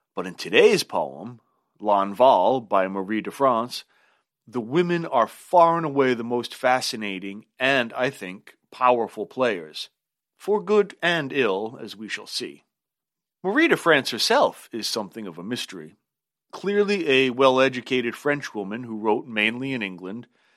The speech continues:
with some connection to the royal court, we've no reliable information as to her identity, but there are some tasty suggestions, maybe even the illegitimate half-sister to King Henry the Second. Ooh la,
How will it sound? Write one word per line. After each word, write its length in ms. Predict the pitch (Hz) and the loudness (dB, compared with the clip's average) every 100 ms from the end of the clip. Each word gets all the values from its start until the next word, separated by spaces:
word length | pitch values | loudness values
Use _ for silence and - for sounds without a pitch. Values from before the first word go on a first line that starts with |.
| _ _ 113 | _ _ -8
with 160 | 110 | -6
some 320 | - - 139 | -2 2 2
connection 480 | 120 127 113 - 120 | 0 -2 -2 -2 -8
to 80 | 107 | -8
the 80 | 104 | -8
royal 380 | 101 117 107 98 | -4 -2 -2 -6
court, 440 | - 110 90 - _ _ _ _ _ _ | -6 -6 -6 -8 _ _ _ _ _ _
we've 240 | 101 113 95 | -8 -8 -4
no 240 | 135 165 | 4 4
reliable 680 | 160 135 127 123 127 120 113 | 6 4 6 6 4 0 -4
information 640 | 101 95 104 107 104 110 | -6 -8 -8 -6 -6 -8
as 160 | 95 90 | -10 -12
to 180 | - 95 | -14 -10
her 100 | 92 | -10
identity, 640 | 82 131 120 82 78 - _ _ _ _ _ _ _ | -6 -6 -6 -8 -16 -20 _ _ _ _ _ _ _
but 140 | 95 | -8
there 160 | 104 117 | -4 -2
are 220 | 196 226 | -4 -6
some 260 | - 202 | -6 -6
tasty 420 | 196 208 208 - 180 | -6 -8 -8 -10 -10
suggestions, 1000 | - 113 160 170 - - - _ - - _ _ _ _ | -10 -6 -6 -6 -10 -14 -20 _ -20 -20 _ _ _ _
maybe 640 | 92 139 175 90 92 104 | -12 -10 -8 -10 -12 -14
even 320 | - 98 95 92 | -18 -16 -14 -14
the 200 | 95 - | -16 -10
illegitimate 640 | 123 113 104 107 98 104 | -8 -8 -12 -16 -16 -18
half-sister 640 | - 120 - - 156 - - | -12 -12 -10 -10 -8 -10 -14
to 80 | - | -20
King 260 | - 98 | -20 -12
Henry 280 | 104 101 92 | -10 -8 -8
the 140 | 92 | -8
Second. 500 | - 165 160 80 76 _ _ _ _ _ _ _ _ _ | -8 -8 -10 -16 -18 _ _ _ _ _ _ _ _ _
Ooh 420 | 107 135 170 170 | -14 -12 -14 -12
la, 600 | 165 104 120 95 82 73 | -12 -10 -8 -8 -12 -16